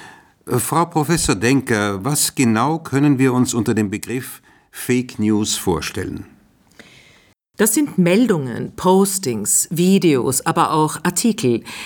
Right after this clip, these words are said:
Speaker 2: die mit falschen Informationen gespickt sind und im Internet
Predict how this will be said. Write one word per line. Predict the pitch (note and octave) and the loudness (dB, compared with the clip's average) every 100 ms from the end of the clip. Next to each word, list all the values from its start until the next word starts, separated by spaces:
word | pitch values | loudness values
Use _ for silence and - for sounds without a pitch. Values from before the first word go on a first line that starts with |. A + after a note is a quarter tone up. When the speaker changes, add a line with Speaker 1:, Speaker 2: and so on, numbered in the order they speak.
| - G3+ | -6 2
Speaker 2:
die | |
mit | G3 G3 | 4 4
falschen | - G#3 D4+ - A#3+ | 2 2 2 2 2
Informationen | G#3+ G#3+ G#3 G3+ G#3 - F#3 F#3 F3+ | 4 2 4 2 2 2 4 4 4
gespickt | F3+ E3+ D#3+ - - | 2 2 -2 -2 0
sind | D#3+ D#3 D3+ | 2 2 0
und | D3+ D#3+ F3 | 2 2 2
im | D3+ D3+ | 0 2
Internet | E3+ D#3+ E3+ E3 F3 - - | 2 2 0 0 0 -2 -8